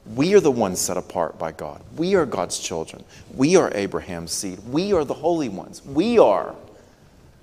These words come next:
Not these false teachers, not those who would prescribe works of the law or external works in order to be saved. That runs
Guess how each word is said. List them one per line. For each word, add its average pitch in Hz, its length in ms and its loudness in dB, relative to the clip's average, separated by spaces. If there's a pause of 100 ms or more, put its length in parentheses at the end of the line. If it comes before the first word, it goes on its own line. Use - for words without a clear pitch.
(380)
Not 170 300 8
these 196 220 4
false - 360 4
teachers, 101 460 -8
not 156 300 4
those 165 240 4
who 143 80 -2
would 135 160 0
prescribe 139 800 2 (240)
works 156 440 10
of 139 140 4
the 139 100 6
law 117 600 2 (500)
or 131 120 8
external 147 520 2
works 120 340 2
in 117 60 -6
order 120 240 -2
to 110 140 -8
be 95 140 -8
saved. - 580 -10 (1120)
That 120 160 0
runs 117 280 0